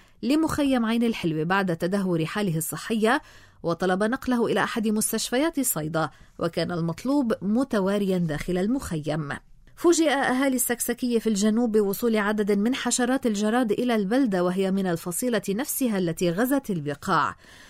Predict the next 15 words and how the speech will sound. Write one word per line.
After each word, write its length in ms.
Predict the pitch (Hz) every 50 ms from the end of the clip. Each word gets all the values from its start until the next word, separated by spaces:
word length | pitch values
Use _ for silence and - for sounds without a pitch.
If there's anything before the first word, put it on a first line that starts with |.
| - - -
واليوم 380 | 220 240 262 294 330 349 330
وجهت 340 | 330 339 294 320 302 294 -
قائم 300 | - - 269 - 247 240
مقام 280 | 220 226 - - 269 254
جبيل 440 | 226 226 233 214 254 262 247 233
ناتالي 360 | 214 226 233 - 247 247 262 254
مرعي 240 | 233 233 226 208
الخوري 420 | 208 208 - - 277 269 247 208 190
نداء 360 | 185 180 185 190 220 - 196
إلى 260 | 190 - - 254 262
البلديات 840 | 214 202 170 196 202 185 175 170 165 160 160 175 214 262 294 - 247
ومخاتير 600 | 190 170 - - - 185 170 - 233 233 214 190
القرى 400 | 180 - - 294 320 262 196 170
دون 320 | 180 226 277 277 220 156
بلديات، 720 | 156 147 147 147 156 156 160 160 185 196 180 196 196 -